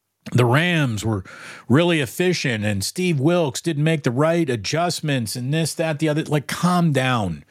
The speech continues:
There's no such thing as, "And every drive was perfect and every decision worked out." It doesn't happen in this league. It is unavailable. Perfection is unavailable.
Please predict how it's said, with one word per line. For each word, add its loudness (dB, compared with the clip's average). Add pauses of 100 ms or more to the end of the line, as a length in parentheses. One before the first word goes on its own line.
(360)
There's 2
no 2
such -4
thing 2
as, 0 (100)
"And -2 (100)
every 2
drive 2
was -2
perfect -4 (420)
and 2 (140)
every 2
decision -2
worked -2
out." -4 (1000)
It 0
doesn't 2
happen 2
in 0
this -2
league. -4
It 2
is 0 (140)
unavailable. 0
Perfection 0
is 0
unavailable. 0